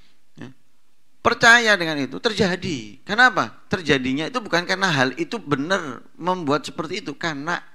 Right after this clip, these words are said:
iktiqadnya, karena hus-, apa, dzannya dia, prasangka dia kepada Allah seperti itu. Akhirnya terjadi. Coba dilawan, ditentang, nggak ada. Nggak ada hubungannya. Sampah diiket itu iso anu.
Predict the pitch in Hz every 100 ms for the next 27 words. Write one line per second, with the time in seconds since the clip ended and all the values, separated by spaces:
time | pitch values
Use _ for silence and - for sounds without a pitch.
0 | - 156 - - 160 127 139 131 110 117
1 | 139 139 131 - - - - 131 - -
2 | 147 165 - - 123 143 175 170 156 139
3 | 135 - - - - - 139 151 147 143
4 | 117 151 156 127 120 160 - - - -
5 | - - - - 131 151 151 113 107 135
6 | 135 - 147 143 - - 165 202 - 214
7 | 143 117 196 120 101 - - - - -
8 | - - - - - - - - - -
9 | - - - - - - - - - 220
10 | 185 175 156 151 160 160 156 151 147 147
11 | 175 233 226 220 156 101 76 69 - -
12 | - - - - - 131 151 170 135 117
13 | 113 117 117 131 107 95 - - 139 127
14 | 110 - 127 - - 120 - 135 - 131
15 | 127 135 131 131 - 120 107 92